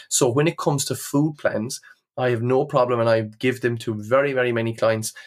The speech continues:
um, as a guide, a guide to just get started. And then from there, guys, what we need to do is coach ourselves about, coach ourselves about good nutrition. How do we choose certain foods?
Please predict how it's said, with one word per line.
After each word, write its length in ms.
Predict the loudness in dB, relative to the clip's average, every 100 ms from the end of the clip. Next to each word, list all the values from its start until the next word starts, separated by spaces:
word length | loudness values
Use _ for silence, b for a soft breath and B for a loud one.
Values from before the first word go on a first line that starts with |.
| B -2
um, 260 | 0 0 -2
as 180 | -2 -2
a 60 |
guide, 460 | -4 0 0 0 -6 B B B
a 100 | -6
guide 380 | 2 2 2 -4
to 100 | -6
just 240 | -6 -4
get 160 | -6 -4
started. 500 | -2 -2 -4 -6 -6 B B -4
And 200 | -2 2
then 160 | 0
from 280 | 0 -2 0
there, 220 | 0 0
guys, 300 | 0 -4 -2
what 140 | -2 0
we 100 | -2
need 240 | -2 -4
to 120 | -6
do 300 | -4 -2 -4 B B
is 200 | -12 -12 _ -12
coach 400 | 0 2 2 0
ourselves 480 | 0 2 0 0 -6
about, 240 | -6 -6
coach 300 | -2 -2 0
ourselves 200 | -2 -4
about 260 | -2 -2 0
good 180 | -2 0
nutrition. 460 | -4 -2 -4 -4 B B -4
How 240 | 0 0
do 80 | 0
we 140 | -2
choose 400 | -2 0 -2 -2
certain 340 | -2 -2 -2 -10
foods? 500 | -6 -6 -6 -12